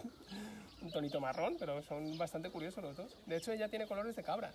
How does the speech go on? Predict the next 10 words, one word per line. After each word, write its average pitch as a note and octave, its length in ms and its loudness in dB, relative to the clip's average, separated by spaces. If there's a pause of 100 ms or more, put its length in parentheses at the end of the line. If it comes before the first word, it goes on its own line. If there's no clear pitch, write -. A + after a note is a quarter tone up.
(960)
El, F3+ 140 2 (120)
ella F3+ 160 8
de G3 40 6
tenerita G#3 480 4
y A3 60 0
tú F#3 100 -6
de A3 80 2
cabrita. F#3 380 0 (1500)
Pero C#3 100 -4
es - 160 -6